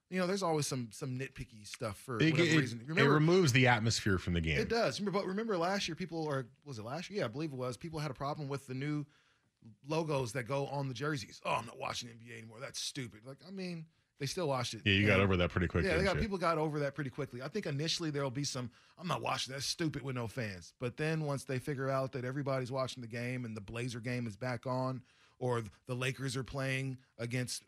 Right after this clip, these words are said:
Speaker 1: okay, well, let me go ahead and, and check that out. I just think there's some things that they can do to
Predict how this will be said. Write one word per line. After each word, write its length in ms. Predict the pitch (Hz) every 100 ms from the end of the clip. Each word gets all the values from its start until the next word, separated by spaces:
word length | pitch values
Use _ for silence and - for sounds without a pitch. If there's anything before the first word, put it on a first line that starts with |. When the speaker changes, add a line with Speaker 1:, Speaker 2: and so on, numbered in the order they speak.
| 131
Speaker 1:
okay, 380 | 143 117 101 98 -
well, 320 | 120 110 104 110 _ _ _ 135
let 140 | 135
me 80 | 120
go 200 | 107 107
ahead 360 | 104 95 92 92
and, 160 | 104 101 110
and 100 | 101
check 200 | 107 98
that 120 | 98
out. 80 | 92
I 60 | 110
just 120 | 117
think 140 | 165
there's 160 | 147 127
some 120 | 127
things 380 | 110 139 135 - _ _ _ _
that 260 | 127 127 120
they 100 | 143
can 200 | 139 120
do 260 | 127 143 135
to 400 | - 127 117